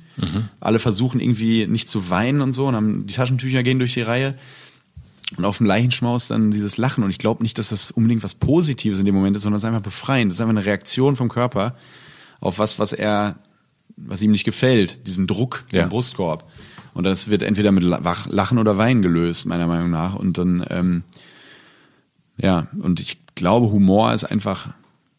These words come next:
Speaker 2: Humor ist ganz, ganz, eine ganz wichtige Waffe.
Speaker 1: Um zu lösen.
Speaker 2: Ja.
Speaker 1: Kannst du weinen?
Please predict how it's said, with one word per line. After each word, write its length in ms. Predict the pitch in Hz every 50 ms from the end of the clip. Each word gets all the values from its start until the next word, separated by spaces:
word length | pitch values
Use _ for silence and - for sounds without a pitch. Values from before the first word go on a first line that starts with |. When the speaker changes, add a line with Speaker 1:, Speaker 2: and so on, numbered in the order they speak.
| _ _ _ _
Speaker 2:
Humor 300 | 98 95 95 98 104 104
ist 120 | 98 -
ganz, 280 | - 104 101 90 - -
ganz, 180 | - 98 95 95
eine 120 | 92 95
ganz 260 | 87 101 110 104 92
wichtige 360 | 104 107 - - 104 98 85
Waffe. 320 | 90 104 95 - - 78 67 - - - - - - - _ _
Speaker 1:
Um 140 | - 92 90
zu 120 | - - 90
lösen. 420 | 82 85 87 85 78 78 73 - - -
Speaker 2:
Ja. 200 | - 87 78 - - - - _ _ - - - - - - - - - _ -
Speaker 1:
Kannst 240 | - - 95 - -
du 100 | 131 104
weinen? 300 | 101 104 113 135 151